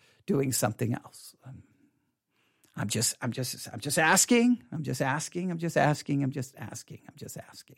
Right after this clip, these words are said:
right? I mean, you take the millions of people who go to church and you look at the number of people who listen to sermons on, say, Sermons two point oh, or how many people listen to podcasts on the Edify Christian Podcast app,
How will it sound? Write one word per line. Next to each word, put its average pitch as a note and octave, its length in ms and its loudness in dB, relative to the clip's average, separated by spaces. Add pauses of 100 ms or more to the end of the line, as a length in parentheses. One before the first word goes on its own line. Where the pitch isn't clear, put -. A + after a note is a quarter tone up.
(120)
right? - 200 0 (320)
I - 80 4
mean, D#3 120 6
you F#3+ 80 6
take G#3+ 280 2
the C#3+ 100 0
millions D#3+ 800 8
of D3 220 2
people F3+ 320 0
who E3 100 0
go D3 180 2
to A#2 80 -6
church - 580 -8 (500)
and C3+ 160 2
you F3 80 8
look G3 200 6
at E3+ 80 -2
the E3 60 2
number F3 300 2
of F#3 80 2
people F3 280 2
who D#3 100 6
listen D#3 320 4
to D3+ 80 2
sermons D3 580 6
on, B2 220 0
say, B2+ 180 2
Sermons C3 420 2
two D3+ 120 0
point A#2 300 -2
oh, A3 400 6 (400)
or C3+ 80 6
how E3 120 6
many E3+ 140 4
people D#3 240 2
listen D#3+ 240 4
to C#3+ 60 2
podcasts D#3+ 500 4
on - 80 0
the C#3+ 100 4
Edify D#3+ 260 2
Christian D#3 340 -4
Podcast F3+ 480 2
app, G3 220 6